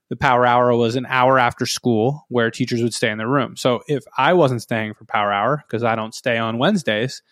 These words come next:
I knew the teachers who were staying for power hour, and I could also tell those teachers, Hey, these seven kids from my math class are gonna be coming in. They're gonna be working on lessons two, three, and four in Unit five.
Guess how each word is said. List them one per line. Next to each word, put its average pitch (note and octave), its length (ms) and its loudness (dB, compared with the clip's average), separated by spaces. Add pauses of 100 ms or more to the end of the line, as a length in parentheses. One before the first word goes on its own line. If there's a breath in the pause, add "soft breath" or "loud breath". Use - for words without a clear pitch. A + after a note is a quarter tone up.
(440)
I C#3 200 0
knew D#3+ 280 2
the D3 100 2
teachers C3+ 380 -4
who C3+ 100 -4
were C3 300 0
staying B2 320 -2
for A2+ 140 -10
power G#2+ 260 0
hour, G#2 380 -2 (100)
and B2 100 -4
I B2+ 120 0
could C3+ 120 -2
also C3 300 0
tell G#3 240 0
those C#3+ 200 0
teachers, - 420 -8
Hey, A2 360 0 (520)
these C#3+ 200 0
seven D3 320 0
kids C3+ 300 -2
from C#3+ 120 0
my B2 100 2
math A#2 280 0
class B2+ 220 2
are - 80 -8
gonna A2+ 40 -4
be A2 100 -8
coming A2+ 240 -2
in. E3+ 100 -2
They're B2 140 0
gonna A#2 100 -2
be A2+ 60 -2
working A#2 420 0
on A2 400 -4 (800)
lessons C3+ 360 0
two, C#3 180 4
three, C#3+ 200 0
and A2+ 120 -4
four C3+ 320 0
in C#3+ 100 -4
Unit A#2+ 260 -4
five. C3+ 520 0